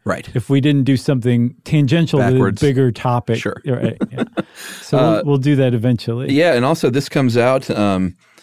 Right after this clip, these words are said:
Speaker 1: this is one of those happenstance things. As I was researching and reading this stuff, I was like, "Oh, you know what? We should check and see when, uh, Sexual Assault Awareness Month is."
Speaker 2: Mm-hmm.
Speaker 1: And it turned out it's April.
Speaker 2: Mm-hmm.
Speaker 1: And it turned out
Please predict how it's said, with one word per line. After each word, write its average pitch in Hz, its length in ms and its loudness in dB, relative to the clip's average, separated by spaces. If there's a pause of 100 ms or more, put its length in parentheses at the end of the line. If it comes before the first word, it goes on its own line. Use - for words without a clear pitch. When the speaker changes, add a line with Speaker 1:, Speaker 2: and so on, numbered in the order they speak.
(160)
Speaker 1:
this 139 240 -2
is 104 120 -2
one 151 100 0
of 135 40 0
those 117 140 2
happenstance 104 680 -2
things. 87 400 -2 (600)
As 127 240 0
I 120 120 2
was 104 320 0 (160)
researching 104 640 -2
and 90 240 -2 (140)
reading 101 360 0
this 90 140 -4
stuff, - 400 -4 (720)
I 110 40 -6
was 101 120 -6
like, 98 260 0
"Oh, 143 160 0
you 110 160 0
know 127 120 0
what? 147 120 -2
We 123 80 -2
should 107 160 -8
check 117 220 -6
and 101 100 -2
see 113 160 -2
when, 95 380 0 (400)
uh, 80 420 -6
Sexual 101 380 -4
Assault 95 320 -2
Awareness 92 440 0
Month 85 260 -4
is." 82 320 -4
Speaker 2:
Mm-hmm. 120 240 -2 (420)
Speaker 1:
And 101 100 -2
it 95 60 -6
turned 113 220 0
out 92 200 0
it's - 140 -8
April. 98 480 -4 (280)
Speaker 2:
Mm-hmm. 131 200 0 (480)
Speaker 1:
And 143 300 2
it 104 140 -2
turned 98 240 0
out 95 240 0